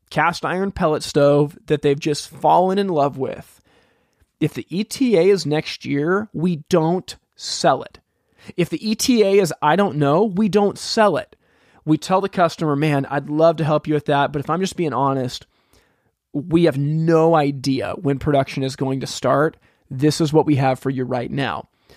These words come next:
You know, this is a very unique time period where time is more important than anything else.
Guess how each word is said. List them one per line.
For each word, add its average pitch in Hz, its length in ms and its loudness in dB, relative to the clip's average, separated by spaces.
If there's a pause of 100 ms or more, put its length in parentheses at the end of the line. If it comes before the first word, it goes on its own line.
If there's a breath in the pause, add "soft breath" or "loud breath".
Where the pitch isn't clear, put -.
(400 soft breath)
You 165 100 2
know, 151 80 6
this 175 220 4
is 180 60 2
a 160 80 4
very 170 380 4
unique 190 360 0
time 170 360 0
period 127 540 -4
where 143 180 0 (120)
time 175 640 2
is 135 160 -4
more 139 380 2
important 139 520 -2
than 120 180 -8 (260)
anything 151 460 0
else. - 400 -4